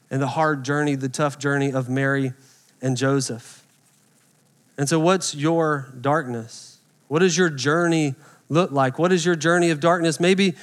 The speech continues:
your darkness seems small. Maybe life's generally good and your darkness seems small compared to other stuff. Maybe it's a nagging pain.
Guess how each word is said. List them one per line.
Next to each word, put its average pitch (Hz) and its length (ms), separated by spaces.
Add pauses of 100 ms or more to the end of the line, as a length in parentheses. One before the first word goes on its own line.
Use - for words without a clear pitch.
(160)
your 185 140
darkness 170 500
seems 180 280
small. 143 500
Maybe 190 280
life's 175 440 (100)
generally 170 540
good 151 440 (360)
and 147 100
your 175 120
darkness 160 460
seems 156 240
small 156 360
compared 156 340
to 156 80
other 151 120
stuff. 151 320
Maybe 160 180
it's 165 160
a 160 40
nagging 147 500
pain. 147 480